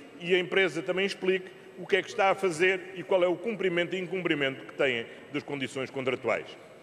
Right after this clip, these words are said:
O Governo, neste quadro, tem as mãos bastante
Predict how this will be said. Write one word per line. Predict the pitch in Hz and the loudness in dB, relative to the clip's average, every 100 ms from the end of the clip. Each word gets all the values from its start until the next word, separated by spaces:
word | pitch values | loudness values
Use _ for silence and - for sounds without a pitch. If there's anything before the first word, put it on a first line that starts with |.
| - - - 156 | -20 -20 -14 -8
O | |
Governo, | 139 151 190 175 165 151 | -2 2 2 0 -6 -4
neste | 151 156 - | -2 -2 0
quadro, | 175 196 185 185 - - - - - | 2 2 0 -6 -10 -20 -20 -20 -4
tem | 180 180 170 | 2 2 2
as | 170 143 | -4 0
mãos | 175 180 139 | 0 0 0
bastante | 170 156 175 165 | 0 0 0 -2